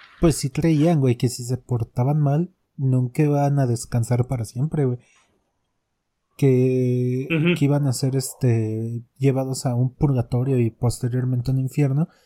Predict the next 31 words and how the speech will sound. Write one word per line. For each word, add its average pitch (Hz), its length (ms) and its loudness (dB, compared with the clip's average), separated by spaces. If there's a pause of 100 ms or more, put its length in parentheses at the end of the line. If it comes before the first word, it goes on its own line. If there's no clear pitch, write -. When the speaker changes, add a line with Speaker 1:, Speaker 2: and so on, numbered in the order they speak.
(100)
Speaker 1:
si - 240 0
no 131 120 2
obedecían 123 540 0
al 117 240 0
padrecito 123 600 -2
que 131 80 -4
trajeron 123 500 0
de, 113 400 0 (280)
<laughs> - 180 2
de 139 100 2
España, 127 540 0
¿no? 190 160 -4 (1200)
Entonces, 143 500 0
digamos 151 440 6
que - 80 4
Speaker 2:
<laughs> - 20 8
Sí. 185 40 8
Speaker 1:
a 156 40 6
través 139 300 0
de 151 300 -2
eso, 156 240 -2
güey, 151 220 -2
con 127 220 0
ese 160 280 2
miedo 151 320 2
fue 143 160 -2
como 170 260 0
realmente 123 520 -4
se - 180 -6
conquistó 117 720 -4
América. 123 440 0